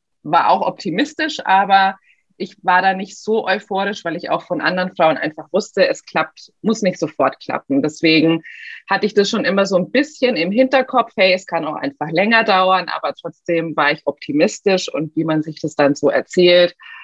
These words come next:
einmal ist kein Mal, beim dritten Mal klappt's und welche, äh, Ausreden oder Sätze man dann immer findet, warum's denn dann beim nächsten Mal klappt und warum's denn dann beim nächsten Mal passen würde. Ähm,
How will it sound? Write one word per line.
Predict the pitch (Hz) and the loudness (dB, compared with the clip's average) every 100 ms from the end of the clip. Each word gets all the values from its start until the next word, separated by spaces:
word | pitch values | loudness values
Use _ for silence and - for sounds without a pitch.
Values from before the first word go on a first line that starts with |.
| - - | -10 -4
einmal | 123 135 135 131 | -2 0 -2 -4
ist | - 135 - | -6 -10 -4
kein | 208 226 233 | 0 2 2
Mal, | 214 208 202 196 190 190 _ _ _ | 2 2 2 2 2 -2 _ _ _
beim | 156 143 | -4 -2
dritten | - 143 170 | -2 -4 0
Mal | 151 143 156 | 0 0 -2
klappt's | - 247 240 - - - - | 0 0 0 -2 -14 -20 -10
und | - 180 180 190 | 2 4 4 2
welche, | 175 170 - | 2 2 4
äh, | 185 151 139 - 180 - | 4 4 -2 0 0 2
Ausreden | 185 226 311 208 226 254 240 | 0 -2 -6 -8 -6 -4 -6
oder | 185 202 | -4 -4
Sätze | 214 220 - | -4 -6 -4
man | 214 185 | -2 -2
dann | 185 190 | 0 -2
immer | 190 196 | 0 -2
findet, | 190 240 247 233 | -2 -4 -4 -2
warum's | 185 180 226 | -2 0 -2
denn | - 202 | -4 0
dann | 190 190 160 160 | 0 0 -4 -4
beim | 165 170 | -2 0
nächsten | 294 - - | -4 -4 -6
Mal | 294 - | -6 -4
klappt | - 240 - | -2 -2 -2
und | 170 | -6
warum's | 165 170 175 - | -2 -2 -2 -6
denn | 180 | -4
dann | 165 160 | -4 0
beim | 139 147 | 0 0
nächsten | 240 - - | -2 -4 -4
Mal | 151 143 | 0 0
passen | 156 - 156 - 165 | 0 -2 -4 -4 -10
würde. | 160 175 175 202 311 - - - - - - | 0 2 4 2 0 -6 -20 -20 -20 -10 0
Ähm, | 175 170 170 175 175 175 | 2 4 2 -2 -6 -10